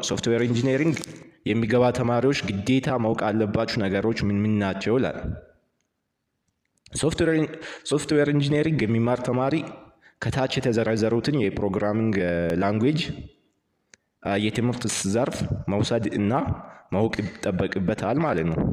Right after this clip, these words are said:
እ፣ ለምሳሌ some of main programming language፣ እ፣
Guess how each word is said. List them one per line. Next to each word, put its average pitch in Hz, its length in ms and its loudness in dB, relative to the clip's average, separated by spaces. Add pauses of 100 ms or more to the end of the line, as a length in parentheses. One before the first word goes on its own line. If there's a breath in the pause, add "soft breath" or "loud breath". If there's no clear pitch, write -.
(1300 loud breath)
እ፣ 120 100 8 (1080)
ለምሳሌ 123 540 2 (200)
some 131 260 2
of 131 140 4
main 120 260 2
programming 113 560 4
language፣ 107 460 2
እ፣ 87 140 4